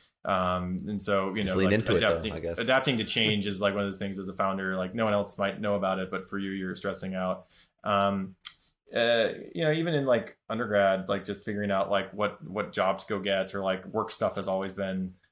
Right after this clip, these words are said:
Speaker 1: a challenge. I, not, I'm sorry, I'm not able to come up with, like, anything, like, specific. There have
Speaker 2: No,
Speaker 1: been
Speaker 2: no,
Speaker 1: a lot
Speaker 2: no,
Speaker 1: of
Speaker 2: it's
Speaker 1: little
Speaker 2: good.
Speaker 1: ones,
Speaker 2: It's
Speaker 1: but
Speaker 2: good. It, it's, it's good, man. It's, it's, it's, it,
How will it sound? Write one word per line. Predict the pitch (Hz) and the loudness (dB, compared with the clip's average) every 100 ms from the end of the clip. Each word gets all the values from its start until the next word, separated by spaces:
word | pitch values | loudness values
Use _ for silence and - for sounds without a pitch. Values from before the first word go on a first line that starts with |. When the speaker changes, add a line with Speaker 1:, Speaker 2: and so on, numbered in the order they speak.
| - | -10
Speaker 1:
a | |
challenge. | 92 107 104 92 92 90 - | -6 -2 0 0 -2 -4 -4
I, | 104 - - - - | -4 -6 -14 -18 -2
not, | 135 147 | 2 2
I'm | 135 - 135 127 | 0 -2 -2 0
sorry, | 156 151 | 4 6
I'm | 143 | 6
not | 196 | 4
able | 202 175 | 4 2
to | |
come | 151 151 | 4 6
up | |
with, | 127 | 6
like, | 117 | 4
anything, | 127 123 120 113 113 | 2 -2 -2 0 0
like, | 107 | 0
specific. | - 110 127 139 | -2 0 2 4
There | 135 | 2
have | 131 151 | 2 6
Speaker 2:
No, | 120 | 8
Speaker 1:
been | 147 | 10
Speaker 2:
no, | |
Speaker 1:
a | 202 | 10
lot | |
Speaker 2:
no, | 139 | 8
Speaker 1:
of | |
Speaker 2:
it's | 107 | 8
Speaker 1:
little | 143 | 8
Speaker 2:
good. | - | 8
Speaker 1:
ones, | 110 | 8
Speaker 2:
It's | 113 - | 4 4
Speaker 1:
but | 117 | 6
Speaker 2:
good. | 165 - | 8 6
It, | - 71 - | 0 -2 -4
it's, | 104 107 - 92 | -4 -4 -4 -2
it's | 98 - | -2 2
good, | 147 127 | 4 4
man. | 85 85 | 2 -2
It's, | 87 | -4
it's, | 90 82 - | -2 -2 -2
it's, | 90 - | -6 -6
it, | - 101 | 0 2